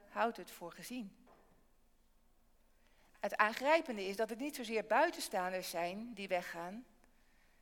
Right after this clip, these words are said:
Nee, het zijn leerlingen die met Jezus zijn opgetrokken. Ze hebben hem leren kennen. Het zijn niet alleen de mensen aan de rand die afhaken. Ook zij die betrokken waren, die altijd trouw in de kerk zaten,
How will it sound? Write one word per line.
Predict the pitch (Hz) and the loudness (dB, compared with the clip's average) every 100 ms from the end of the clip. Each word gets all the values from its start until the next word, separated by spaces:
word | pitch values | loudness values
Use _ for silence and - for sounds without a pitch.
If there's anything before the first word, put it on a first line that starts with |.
| _ _ _ - - - | _ _ _ -20 -20 -6
Nee, | 220 - | -2 0
het | 233 | 0
zijn | 247 208 208 208 - - | 2 2 2 -6 -18 -10
leerlingen | 214 262 311 247 190 185 | -4 0 0 0 -2 -4
die | 226 | -4
met | 220 196 | -6 -4
Jezus | 220 262 262 - | -2 -2 -2 -6
zijn | 180 214 | -6 -4
opgetrokken. | 320 - 269 185 160 - - _ _ _ _ _ | -6 -8 -8 -8 -10 -14 -20 _ _ _ _ _
Ze | - | 0
hebben | 240 196 | 2 4
hem | 180 | 2
leren | 180 185 208 | 0 -2 0
kennen. | 330 277 151 - - - _ _ _ _ _ _ _ | 2 2 0 -12 -18 -20 _ _ _ _ _ _ _
Het | - | -4
zijn | 226 | -2
niet | 339 330 | 0 0
alleen | 262 220 | 0 0
de | |
mensen | 214 208 202 208 | 2 2 2 0
aan | 214 | 0
de | 247 | 2
rand | 320 277 - | 2 0 -2
die | 180 - | -8 -8
afhaken. | 170 - - - - - _ _ _ _ _ _ _ _ - - - | -8 -10 -12 -14 -18 -20 _ _ _ _ _ _ _ _ -20 -20 2
Ook | - 277 | 6 6
zij | - 262 247 | 6 4 4
die | 226 | -2
betrokken | 214 294 330 339 | -6 -4 -4 -4
waren, | 185 160 160 160 | -4 -4 -4 -8
die | 170 - | -4 0
altijd | 285 339 - | 0 0 -2
trouw | 262 277 277 | 4 4 4
in | 226 | 0
de | 208 | -2
kerk | 262 269 262 | 0 0 0
zaten, | - 165 160 156 | -6 -8 -10 -12